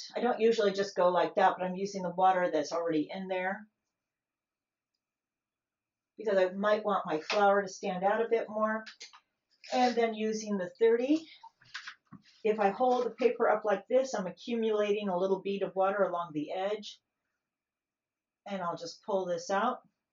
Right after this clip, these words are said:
It really depends what I feel like doing that day. Any other questions?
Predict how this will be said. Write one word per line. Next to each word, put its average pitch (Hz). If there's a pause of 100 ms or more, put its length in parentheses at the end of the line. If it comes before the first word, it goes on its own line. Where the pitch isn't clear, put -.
(2500)
It 240
really 311
depends 233 (100)
what 208
I 185
feel 196
like 156
doing 190
that 233
day. 233 (420)
Any 247
other 269
questions? 381